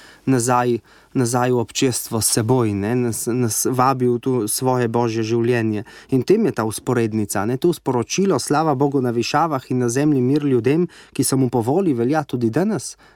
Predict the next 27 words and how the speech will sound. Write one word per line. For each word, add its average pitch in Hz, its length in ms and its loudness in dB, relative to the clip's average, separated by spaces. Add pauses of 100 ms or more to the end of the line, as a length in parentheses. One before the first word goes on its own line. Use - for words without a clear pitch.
za 110 220 0
vse 226 240 0
nas. 160 320 -2 (300)
Nič 175 360 2
se 143 220 0
ni 135 180 2
v 113 80 0
tem 117 340 -2 (360)
smislu 127 480 0
spremenilo. 120 580 2
Človek 160 460 0
hrepeni 143 400 2
in 139 100 2
upa 151 220 -2
po 127 160 0
odrešeniku 120 640 0
in 123 80 2
odrešenik 120 560 -2
mu 123 100 2
prihaja 113 460 -2
naproti, 131 480 -4
tako 147 240 -2
kot 135 140 0
v - 40 -8
tisti 143 160 -2
božični 131 460 -2
noči. 127 340 -4